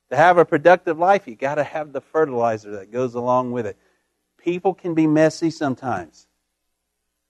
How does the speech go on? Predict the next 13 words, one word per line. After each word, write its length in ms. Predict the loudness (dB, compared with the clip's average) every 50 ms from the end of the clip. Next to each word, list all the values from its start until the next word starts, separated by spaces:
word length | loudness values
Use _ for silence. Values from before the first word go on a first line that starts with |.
| _ _ _ _ _
but 100 | -14 -10
that's 220 | -10 -10 -10 -10
just 200 | -12 -14 -10 -6
life. 300 | -6 -6 -6 -8 -10 _ _ _ _ _ _ _ _ _ _ _ _ _ _ _ _ _ _ _ _ _ _ _ -8
You, 180 | -6 -6 -4 -4
if 180 | -4 -6 -4 -4
you 160 | -6 -6 2
really 320 | 6 8 8 8 8 6
want 240 | 4 0 -2 -2 -4
to 80 | -8 -8
fill 260 | -2 0 0 0 0
the 100 | -2 -4
barn, 440 | -2 0 0 0 0 -2 -6 -10